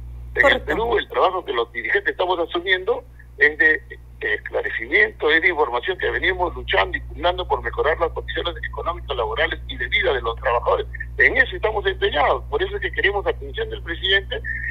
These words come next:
Speaker 1: y no más continuación de esta novela que definitivamente debe terminar y hoy el re-, Congreso tiene la responsabilidad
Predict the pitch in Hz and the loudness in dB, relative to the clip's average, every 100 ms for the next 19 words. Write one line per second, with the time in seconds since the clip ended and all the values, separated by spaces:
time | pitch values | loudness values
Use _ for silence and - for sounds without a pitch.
0 | - - - 214 220 - - 151 - 131 | -6 -6 -2 2 2 2 0 -2 -2 -4
1 | - - 123 185 143 156 180 170 123 117 | -4 -2 -2 -2 2 4 4 2 0 -2
2 | 117 123 - - - - 381 - - 180 | -4 -4 -2 -2 -2 -2 0 0 0 0
3 | 208 - 190 196 156 131 143 - - - | 0 2 2 2 2 0 -4 -6 -10 -8
4 | - 180 - 190 175 143 139 - 127 147 | -8 -6 -6 -2 2 2 0 -4 -2 0
5 | - - | 0 -4